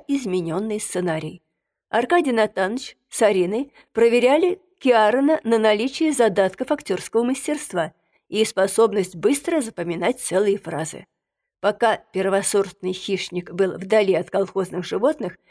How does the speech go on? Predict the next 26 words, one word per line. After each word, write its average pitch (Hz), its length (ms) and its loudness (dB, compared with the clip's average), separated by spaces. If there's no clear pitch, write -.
те 370 160 2
успешно 240 520 0
справлялись 196 600 0
с - 60 -6
отведёнными 214 720 2
им 240 280 -4
незатейливыми 202 840 0
ролями. 175 500 -4
Говоря 302 380 4
о 349 40 4
работе, 247 460 2
всё 330 220 0
шло 302 240 0
своим 240 320 2
чередом. 190 560 -2
Выходило 220 580 0
на 233 140 0
загляденье 220 880 2
хорошо 175 540 -2
и 226 100 0
красиво. 170 680 -6
А 202 100 -14
что 196 180 -2
касается 185 600 0
личного 277 560 2
фронта, 254 580 0